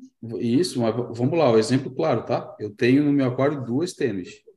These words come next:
tá? Eu tenho uma que tá mais alta, num par aí de quatrocentos e cinquenta, quatrocentos e oitenta,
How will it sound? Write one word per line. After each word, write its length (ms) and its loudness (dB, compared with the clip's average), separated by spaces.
tá? 440 -12
Eu 80 -12
tenho 340 -2
uma 280 6
que 140 -10
tá 180 -2
mais 260 -2
alta, 480 2
num 340 0
par 340 4
aí 340 -2
de 420 -8
quatrocentos 420 -2
e 20 -2
cinquenta, 760 2
quatrocentos 420 -6
e 40 -2
oitenta, 640 -2